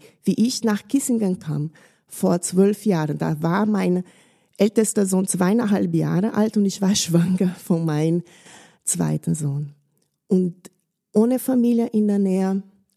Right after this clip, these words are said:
ohne diese ganze Unterstützung, es ist sehr schwer, Familie und Beruf unter einen Hut zu bringen. Und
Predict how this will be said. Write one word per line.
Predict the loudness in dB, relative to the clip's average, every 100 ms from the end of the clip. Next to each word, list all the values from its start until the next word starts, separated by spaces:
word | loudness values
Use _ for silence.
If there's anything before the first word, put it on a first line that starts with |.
| _ _ 2
ohne | 2 2 0
diese | 0 -2 -2
ganze | 0 0 -2 -2 -4 -4 -2
Unterstützung, | -2 0 -4 -2 -2 -2 -2 -2 -2 -6 -20 _
es | -2 0 2
ist | 0 0 0
sehr | 0 -2
schwer, | -4 -2 0 0
Familie | -2 -2 0 0 0 0 0 -2 _ _ _
und | 0 0 0
Beruf | 0 0 0 -2 -4 -14 -20 _ _ _ _ _ _ _ -2
unter | 0 2
einen | 0 0
Hut | 0 -2
zu | -2 -6 -6
bringen. | -4 -4 -4 -4 -2
Und | 0 0